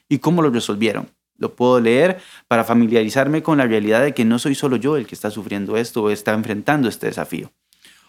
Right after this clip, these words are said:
Una segunda cosa que podemos hacer, una segunda herramienta que podemos usar para animarnos a, a pedir consejería sobre temas de pareja, si somos pastores, es, eh, acercamientos al tema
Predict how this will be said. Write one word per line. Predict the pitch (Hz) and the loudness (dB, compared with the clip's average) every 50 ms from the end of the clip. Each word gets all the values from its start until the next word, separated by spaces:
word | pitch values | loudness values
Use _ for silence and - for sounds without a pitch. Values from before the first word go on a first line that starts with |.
| _ _ _ _ | _ _ _ _
Una | - 196 214 | 0 0 0
segunda | 208 - 143 135 127 120 110 | 0 2 2 2 2 0 -2
cosa | - 123 113 127 117 | -4 -6 -6 -6 -6
que | - 107 | -6 -6
podemos | - 107 104 101 98 87 | -6 -6 -6 -6 -6 -8
hacer, | 90 90 120 127 113 | -8 -6 -6 -4 -4
una | 104 95 | -4 -6
segunda | - 107 98 107 107 104 95 98 95 95 - | -6 -6 -4 -2 -2 -2 -4 -6 -10 -10 -6
herramienta | - 120 110 107 110 117 120 120 113 | -4 -2 0 2 2 2 2 0 -2
que | - | -4
podemos | 98 107 120 120 113 | -2 -2 -2 -2 -2
usar | 107 101 123 117 98 - - - _ _ _ - | -2 0 0 0 0 -4 -8 -18 _ _ _ -2
para | 123 113 117 | 0 2 4
animarnos | 113 113 113 113 117 131 160 180 165 147 127 123 120 - - _ _ _ _ - | 4 4 6 6 6 4 4 4 2 2 2 0 -2 -4 -10 _ _ _ _ -4
a, | - 113 113 110 - - 120 107 98 92 | -2 0 0 -2 -2 -4 -6 -6 -6 -6
a | 95 - | -6 -4
pedir | - 113 120 120 | 0 0 0 0
consejería | - 120 110 - - 98 98 101 104 113 117 117 110 - - _ _ _ _ _ _ | 0 -4 -4 -4 -6 -6 -4 -2 0 2 2 0 0 -2 -8 _ _ _ _ _ _
sobre | - - 113 107 104 101 | -4 0 2 2 2 2
temas | 98 - 117 117 110 | 2 0 0 0 0
de | 104 117 | -2 -4
pareja, | - 98 95 110 120 135 120 | -4 -2 -2 0 0 -2 -4
si | 101 | -6
somos | - - 110 107 104 - | -4 -2 -2 -2 -2 -4
pastores, | - 87 - - - 123 127 135 139 - - _ _ _ - - - - - - | -8 -10 -6 -2 0 0 2 0 -2 -4 -8 _ _ _ -20 -20 -20 -16 -6 0
es, | 127 135 151 156 - - _ _ | 2 2 2 2 0 -6 _ _
eh, | - 123 123 117 113 - | 0 0 2 2 0 0
acercamientos | - 120 - 139 127 - 131 127 147 165 185 196 185 - 208 - | -2 -2 -2 -2 -2 0 0 2 2 2 2 0 0 -2 -2 -2
al | 170 147 139 135 | -2 -2 -2 -2
tema | 170 156 151 156 160 165 - | -2 0 0 0 -2 -4 -6